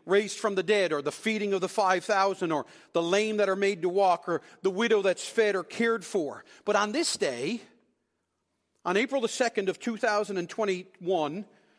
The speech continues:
when we are a little over a year into a pandemic, when our lives are nowhere back to normal, and maybe we thought they would be,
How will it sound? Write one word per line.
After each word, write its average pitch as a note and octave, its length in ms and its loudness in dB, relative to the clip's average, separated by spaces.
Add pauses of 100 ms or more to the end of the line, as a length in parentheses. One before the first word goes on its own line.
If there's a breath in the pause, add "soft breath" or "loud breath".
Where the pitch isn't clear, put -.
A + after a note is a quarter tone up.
(160 soft breath)
when F3+ 160 -2
we G#3 120 2
are F#3 100 4
a F3+ 60 4
little A#3 320 0
over G3+ 280 2
a F3 40 2
year A3 320 0
into G3+ 180 0
a F3+ 60 0
pandemic, F3+ 760 -2 (180 loud breath)
when F3+ 140 2
our F3+ 120 4
lives G#3+ 360 4
are F#3+ 100 0
nowhere A#3 440 2
back G#3+ 280 0
to F#3+ 80 -2
normal, F#3+ 280 0
and E3+ 80 0
maybe G#3+ 200 -2
we G#3+ 120 -6
thought G3+ 280 0
they E3+ 120 2
would F3+ 320 -4
be, D3 400 -4